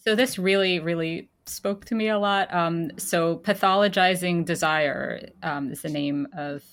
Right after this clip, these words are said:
Jess's essay in the Boston Review about age gap relationships. So this is something,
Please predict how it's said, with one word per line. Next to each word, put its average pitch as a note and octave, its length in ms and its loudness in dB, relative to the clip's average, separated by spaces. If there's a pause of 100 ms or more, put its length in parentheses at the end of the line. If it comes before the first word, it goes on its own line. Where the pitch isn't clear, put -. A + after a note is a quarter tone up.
Jess's - 640 -10 (400)
essay C#3+ 480 -8
in C#3+ 320 -4 (580)
the F3+ 100 -10
Boston E3+ 380 -2
Review D3+ 560 -4
about D3 540 -2
age G#3+ 400 0
gap F3+ 320 0
relationships. E3 640 -2
So G3+ 100 2
this B3+ 180 4
is F4+ 140 2
something, G3 640 -2